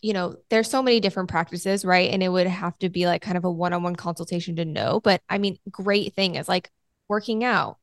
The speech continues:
you know, meditating can help people at certain times. It can also make them even more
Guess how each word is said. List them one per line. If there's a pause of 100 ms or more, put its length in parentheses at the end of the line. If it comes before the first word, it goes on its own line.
(360)
you
know,
meditating
can
help
people
at
certain
times.
It
can
also
make
them
even
more